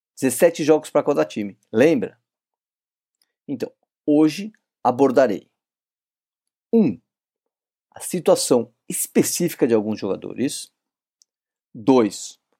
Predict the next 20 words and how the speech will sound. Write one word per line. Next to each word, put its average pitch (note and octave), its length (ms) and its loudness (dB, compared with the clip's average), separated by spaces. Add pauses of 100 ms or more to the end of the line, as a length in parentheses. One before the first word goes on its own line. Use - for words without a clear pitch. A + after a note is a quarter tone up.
(100)
Hard E3 340 0
Knocks. G#2+ 680 -6 (1080)
Três, C#3+ 480 0 (360)
calendário B2+ 580 2
de C#3+ 160 -2
jogos. B2+ 640 -2 (800)
E A#3+ 100 0
quatro, C#3+ 520 0 (320)
as A2+ 260 2
novas G2+ 440 -4
regras. - 680 -12 (920)
Então - 140 0
vamos C#4 240 4
lá. - 260 -4 (880)
Um, B3 240 2 (680)
situação A#3+ 960 0
específica - 760 -6
de F3 100 -4
alguns F#3 440 -4
jogadores. F#3+ 640 -2